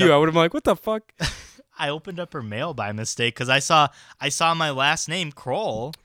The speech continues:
Speaker 1: Yeah.
Speaker 2: and the
Speaker 1: Isn't that
Speaker 2: M, and
Speaker 1: weird?
Speaker 2: I was like, "Yeah, fuck, it's mine." I was like, "What the fuck is this?"
Speaker 1: <laughs>
Speaker 2: Um,
Speaker 1: So
Speaker 2: but any-
Speaker 1: any, anywho.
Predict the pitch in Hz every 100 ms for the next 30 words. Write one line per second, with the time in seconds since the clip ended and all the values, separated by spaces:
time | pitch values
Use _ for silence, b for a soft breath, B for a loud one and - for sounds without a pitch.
0 | - 120 120 143 147 139 135 180 180 147
1 | 143 135 139 127 208 - 196 226 165 -
2 | 139 190 160 131 117 247 - 110 - 196
3 | - 208 214 320 220 - - 143 202 170
4 | 196 175 - - 143 _ - - - -
5 | 185 - _ 165 127 120 110 104 - -
6 | 165 143 160 180 160 117 143 147 127 117
7 | 110